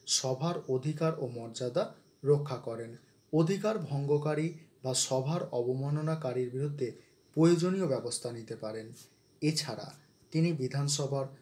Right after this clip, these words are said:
সদস্যদের দলত্যাগ সম্পর্কে সিদ্ধান্ত নিতে পারেন। পরের পয়েন্ট আমাদের যেটা লিখতে হয়, মূল্যায়ন।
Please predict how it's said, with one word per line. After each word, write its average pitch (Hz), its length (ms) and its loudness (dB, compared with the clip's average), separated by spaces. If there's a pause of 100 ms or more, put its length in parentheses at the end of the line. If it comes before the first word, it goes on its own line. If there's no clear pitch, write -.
(140)
সদস্যদের 135 760 -2 (340)
দলত্যাগ 160 640 2
সম্পর্কে 131 720 -4 (200)
সিদ্ধান্ত 143 540 -2
নিতে 143 300 -2
পারেন। 113 380 -6 (380)
পরের 151 400 4 (220)
পয়েন্ট 147 320 4
আমাদের 135 300 0
যেটা 135 220 0
লিখতে 131 360 -2
হয়, 196 120 4 (360)
মূল্যায়ন। 131 580 4